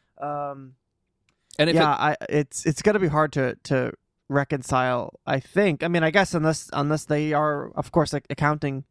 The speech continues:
Speaker 1: for all of this and prepared for these questions.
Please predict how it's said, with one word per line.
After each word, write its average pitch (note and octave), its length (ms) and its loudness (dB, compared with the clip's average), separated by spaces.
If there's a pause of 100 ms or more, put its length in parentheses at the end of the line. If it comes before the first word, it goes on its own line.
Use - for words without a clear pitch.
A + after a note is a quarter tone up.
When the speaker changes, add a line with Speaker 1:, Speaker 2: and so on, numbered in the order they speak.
Speaker 1:
for C#3 200 0
all C3+ 160 2
of C3 80 -6
this C#3 420 -2
and C3 260 -2
prepared B2+ 540 -4
for B2+ 640 -4
these C3+ 160 -4
questions. C3 680 -2